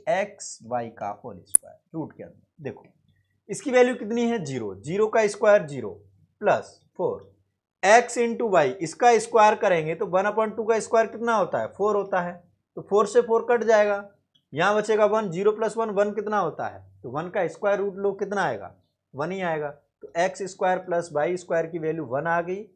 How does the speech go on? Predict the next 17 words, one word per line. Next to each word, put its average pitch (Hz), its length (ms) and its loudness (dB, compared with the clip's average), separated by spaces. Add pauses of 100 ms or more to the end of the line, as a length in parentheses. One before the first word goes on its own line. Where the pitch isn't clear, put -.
(260)
और 160 280 -4
एक्स 196 280 0
स्क्वायर 208 340 4
माइनस 202 320 -2
वाई 202 240 4
स्क्वायर 208 260 0
की 202 80 -6
वैल्यू 208 240 0
कितनी 214 280 -6
है? 110 240 -10 (320)
ज़ीरो 190 380 4
है। 101 180 -8 (420)
तो - 80 -12
ये 180 180 6
हो 196 180 6
जाएगा 160 380 4
आपका, 139 760 0